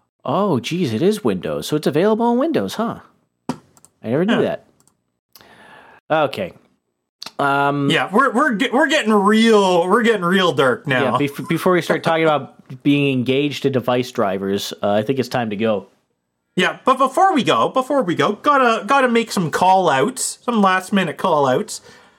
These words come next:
Speaker 2: So, wanna point out, last week we missed, we missed a boost that came in from Carolyn Blaney.
Speaker 1: Yes.
Speaker 2: She sent in, she sent in nearish, but not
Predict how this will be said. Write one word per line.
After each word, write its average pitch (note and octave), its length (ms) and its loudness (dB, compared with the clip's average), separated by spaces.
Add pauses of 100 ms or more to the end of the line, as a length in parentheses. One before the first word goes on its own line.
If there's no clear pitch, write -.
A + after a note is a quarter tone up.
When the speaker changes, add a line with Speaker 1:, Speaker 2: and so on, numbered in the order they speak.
(200)
Speaker 2:
So, A#3+ 340 2
wanna C#4 280 2
point A#3 280 0
out, C4+ 260 -2 (460)
last G3+ 560 2
week G3 640 -2 (420)
we B3 380 2
missed, A3 920 2 (160)
we A3+ 220 2
missed G#3+ 340 2
a F#3 60 0
boost G3 460 0
that - 140 -2
came F3+ 280 0
in F#3+ 180 0
from D3 580 0
Carolyn G#3 460 2
Blaney. E3 680 -2 (160)
Speaker 1:
Yes. B2 520 -4 (200)
Speaker 2:
She C4 280 0
sent A#3+ 380 0
in, G3 380 0
she C4 220 -4
sent B3 320 0
in F3+ 420 -2 (600)
nearish, D4+ 760 2
but G#3+ 200 0
not G#3+ 380 2